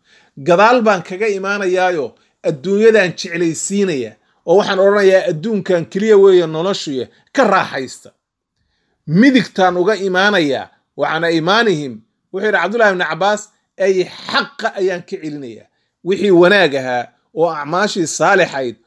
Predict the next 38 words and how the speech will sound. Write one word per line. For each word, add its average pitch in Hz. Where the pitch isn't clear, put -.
oo 147
hadhow 208
midigtooda 185
la 160
soo 190
dhigi 170
lahaa 127
ayaan 208
ka -
hor 185
istaagaya, 123
oon 160
shaki 180
ka 165
gelinaya. 131
Bidixdaan 208
uga 202
imaanayaayo, 180
macaasidaan 170
u 185
qurxinaya. 165
Saas 165
Cabdullahi 165
ibn 147
Cabbaas 139
ku 147
fasiray. 117
"Macaasida 147
ayaan 214
u 214
qurxinayaa, 165
oo 170
waxa 185
weeye 185
markaa 180
aan 156
ku 214
guraya." 135